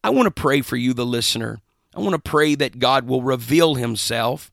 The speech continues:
and remind you that he has made himself readily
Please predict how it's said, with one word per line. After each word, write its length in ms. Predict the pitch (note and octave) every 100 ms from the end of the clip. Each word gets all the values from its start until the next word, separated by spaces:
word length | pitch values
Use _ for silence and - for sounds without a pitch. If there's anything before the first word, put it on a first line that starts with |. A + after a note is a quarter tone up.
| -
and 200 | D#3 D#3+
remind 720 | D#3 D3+ D3+ F3 F#3+ G3 E3
you 200 | E3+ F#3
that 200 | D#3+ D3 B2+
he 180 | C#3
has 220 | C#3 B2 A#2
made 440 | B2+ D#3 F3 F3
himself 600 | D3+ D3+ D3 - C3+ C3
readily 720 | G2 A2 C3 D3 D3 D3 D3+